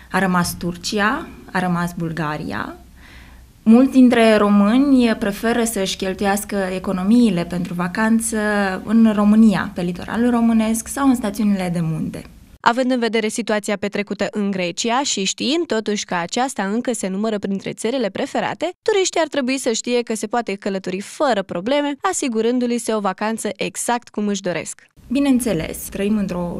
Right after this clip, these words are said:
Speaker 1: lume în care nimic nu mai este sigur. Nu pot să spun, uh, cu certitudine ce se va întâmpla. Știu sigur, în acest moment, că, uh, Grecia este,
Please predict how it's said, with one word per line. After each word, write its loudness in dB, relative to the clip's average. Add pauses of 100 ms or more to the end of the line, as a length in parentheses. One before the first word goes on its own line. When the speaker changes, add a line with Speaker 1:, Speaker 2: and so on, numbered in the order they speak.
Speaker 1:
lume -2
în 0
care -2
nimic 4
nu -2
mai -2
este -10
sigur. -6 (460)
Nu -2
pot 2
să -2
spun, -2
uh, -4 (480)
cu -14
certitudine -2
ce -4
se -4
va -2
întâmpla. -4 (380)
Știu -2
sigur, -2 (100)
în -8
acest -8
moment, -6
că, -4 (100)
uh, -4
Grecia 0
este, -2